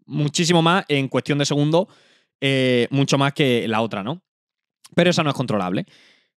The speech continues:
La que, eh, no es controlable es un impacto emocional. Un impacto emocional, básicamente,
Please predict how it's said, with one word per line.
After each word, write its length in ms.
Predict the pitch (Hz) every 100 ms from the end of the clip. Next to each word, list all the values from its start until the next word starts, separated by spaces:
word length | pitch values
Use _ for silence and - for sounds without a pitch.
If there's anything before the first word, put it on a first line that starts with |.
| _
La 160 | 151 156
que, 560 | 170 165 165 156 - _ _
eh, 300 | - 180 185
no 120 | 185
es 60 | 214
controlable 680 | 220 214 214 208 208 226 -
es 420 | 180 190 - - _ _ _ -
un 140 | 190
impacto 360 | 185 170 151 156
emocional. 560 | 139 123 120 107 76 - -
Un 100 | 151
impacto 320 | 160 170 156
emocional, 560 | 170 160 165 170 175 185 _
básicamente, 800 | 139 143 156 151 151 147 160